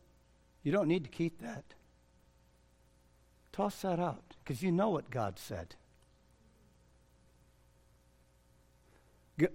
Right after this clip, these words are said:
uh, uh, Achan says, "You know, I saw and I coveted." The word covet means to think strongly about, to be desirous for.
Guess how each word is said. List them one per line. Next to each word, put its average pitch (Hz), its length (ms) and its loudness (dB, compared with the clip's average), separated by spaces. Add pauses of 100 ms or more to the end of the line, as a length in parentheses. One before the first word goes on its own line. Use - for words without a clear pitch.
(140)
uh, - 40 2
uh, 131 380 4 (120)
Achan 180 320 6
says, 139 360 2 (720)
"You 127 60 -2
know, 143 80 4
I 139 100 6
saw 165 540 4 (1200)
and 139 120 0
I 117 80 0
coveted." 120 560 -2 (1500)
The 139 80 0
word 147 220 4
covet 170 340 6
means 165 460 6 (680)
to 151 100 0
think 165 300 6
strongly 156 680 6
about, 147 560 4 (1040)
to 190 80 4
be 165 100 6
desirous 160 600 8
for. 127 360 2